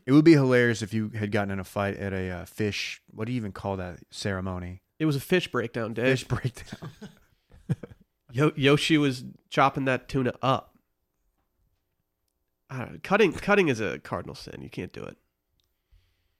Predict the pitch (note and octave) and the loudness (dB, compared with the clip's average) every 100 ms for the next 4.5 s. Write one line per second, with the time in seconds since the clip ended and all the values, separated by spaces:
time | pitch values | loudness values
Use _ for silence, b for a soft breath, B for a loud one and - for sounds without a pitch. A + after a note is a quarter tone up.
0 | _ _ _ _ - - - D#3 - A2+ | _ _ _ _ -18 -16 -16 -20 -16 -6
1 | C#3+ C3 - _ _ _ _ _ _ _ | -4 -6 -10 _ _ _ _ _ _ _
2 | _ _ _ _ _ _ _ C#3 D3+ F3 | _ _ _ _ _ _ _ -6 -4 -2
3 | B2+ C3+ - - A#2 - G2 G#2+ G#2 F#2+ | 0 0 -2 0 0 -2 -6 -6 -6 -6
4 | F2+ - F2 F2 - | -10 -12 -14 -12 -14